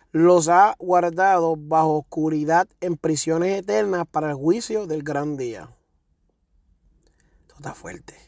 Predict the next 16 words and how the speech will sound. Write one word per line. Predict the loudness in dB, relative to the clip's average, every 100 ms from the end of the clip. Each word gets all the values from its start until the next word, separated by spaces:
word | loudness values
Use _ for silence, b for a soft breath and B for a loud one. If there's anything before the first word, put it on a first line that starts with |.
| _ _ _ _ _ _ _ _ _ _ _
Esto | -14 -8
está | -6 -6
fuerte. | -8 -12 -12 -14
Está | -12 -8
hablando | -6 -4 -4
desde | -6 -8
el, | -6
desde | -6 -4
el | -6
principio | -6 -8 -6 -6 -4 0
de | 0
la | 0
creación | -2 -6 -6 -8 -6
de | -6
la | -6 -6
tierra, | -6 -6 -6 -10 -14